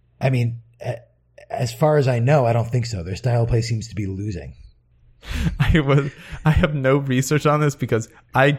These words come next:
Speaker 2: have never seen the Cleveland Browns play. The only thing I know about the Cleveland Browns is that R G three, my, a
Speaker 1: That's
Speaker 2: person
Speaker 1: right.
Speaker 2: that I spent a great deal of my fandom rooting for and loving and watching many games,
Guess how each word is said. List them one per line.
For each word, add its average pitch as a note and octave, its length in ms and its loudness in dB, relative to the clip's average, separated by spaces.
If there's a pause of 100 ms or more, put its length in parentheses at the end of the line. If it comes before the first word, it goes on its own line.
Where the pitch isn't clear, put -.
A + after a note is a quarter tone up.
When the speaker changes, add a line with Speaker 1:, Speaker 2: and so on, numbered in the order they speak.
Speaker 2:
have C3+ 120 0
never B2+ 440 2
seen C3 260 -2
the B2 60 -2
Cleveland A#2 380 -2
Browns A2 200 0
play. A2 140 0
The A#2 140 -4
only F3 260 2
thing D#3+ 220 0
I B2+ 80 2
know B2 160 0
about C3+ 160 0
the - 60 -6
Cleveland C#3+ 360 -2
Browns C#3 400 2
is B2 140 0
that A#2 240 0
R A2+ 160 2
G B2+ 200 0
three, A#2+ 600 -2 (180)
my, A2+ 520 2 (220)
a A#2+ 280 0
Speaker 1:
That's - 100 -12
Speaker 2:
person C#3 320 6
Speaker 1:
right. G#3 260 4
Speaker 2:
that C3 240 2
I B2 140 4
spent A#2+ 560 -2 (100)
a A#2 300 -2
great B2 500 -2
deal A#2+ 400 2
of A2+ 140 -4
my A2+ 160 0
fandom A#2 440 -2
rooting B2 280 2
for B2 340 4
and A2+ 160 -2
loving A#2 440 2
and A2 100 -2
watching A2 340 2
many A2 200 0
games, A2+ 480 0